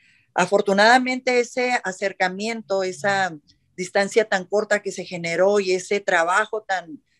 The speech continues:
tan intenso que hizo Marina del Pilar para el deporte en Mexicali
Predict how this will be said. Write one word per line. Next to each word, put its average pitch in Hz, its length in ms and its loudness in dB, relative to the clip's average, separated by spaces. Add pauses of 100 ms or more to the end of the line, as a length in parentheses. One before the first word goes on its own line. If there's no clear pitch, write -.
tan 196 180 0
intenso 208 680 -4
que 180 100 -6
hizo 180 300 -6
Marina 180 360 -2
del 190 140 0
Pilar 160 340 0
para 196 180 4
el 175 100 -2
deporte 185 460 0
en 202 60 -8
Mexicali 175 720 -2